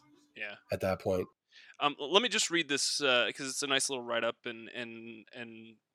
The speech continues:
Speaker 1: I think it goes perfectly with, with what we're trying to talk about. Um, it says, "The horror genre has been used to great effect in exploring and validating the consequences of sys-, systemic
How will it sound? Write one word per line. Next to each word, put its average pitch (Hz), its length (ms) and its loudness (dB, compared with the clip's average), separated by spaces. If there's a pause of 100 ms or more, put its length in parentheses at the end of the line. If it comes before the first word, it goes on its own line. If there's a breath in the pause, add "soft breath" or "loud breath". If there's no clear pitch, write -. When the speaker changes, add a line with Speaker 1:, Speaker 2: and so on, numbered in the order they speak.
(140)
Speaker 1:
I 139 80 -6
think 135 240 -4
it 120 100 -2 (360)
goes 123 220 -4
perfectly 117 480 -4
with, 113 320 -12 (100)
with 113 360 -12
what 120 180 -12
we're 123 100 -14
trying 120 220 -10
to 117 80 -12
talk - 240 -8
about. 113 220 -4 (500 soft breath)
Um, 117 340 0 (200)
it 143 80 0
says, 135 360 4
"The 135 100 2
horror 185 280 4
genre 147 420 2
has 135 160 -2
been 127 160 -2
used 139 380 -2
to 139 80 -4
great 131 340 0
effect 131 420 0
in 131 100 -10
exploring 139 600 -4
and 120 160 -6
validating 123 540 0
the - 80 -12
consequences 147 920 -6 (260 loud breath)
of 123 300 0 (140)
sys-, - 600 0
systemic 156 600 0